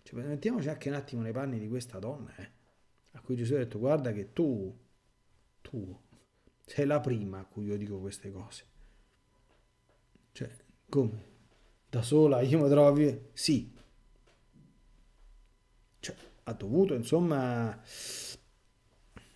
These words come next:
passare per una bella, <laughs> per una bella prova anche lei, insomma, no?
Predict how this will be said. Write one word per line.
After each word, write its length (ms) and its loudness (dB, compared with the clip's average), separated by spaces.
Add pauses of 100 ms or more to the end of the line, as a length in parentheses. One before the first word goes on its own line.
(420)
passare 600 12
per 140 8
una 200 4
bella, 1040 8
<laughs> 1300 -14
per 140 4
una 180 8
bella 300 10
prova 320 12
anche 240 4
lei, 160 2
insomma, 380 -6
no? 420 -2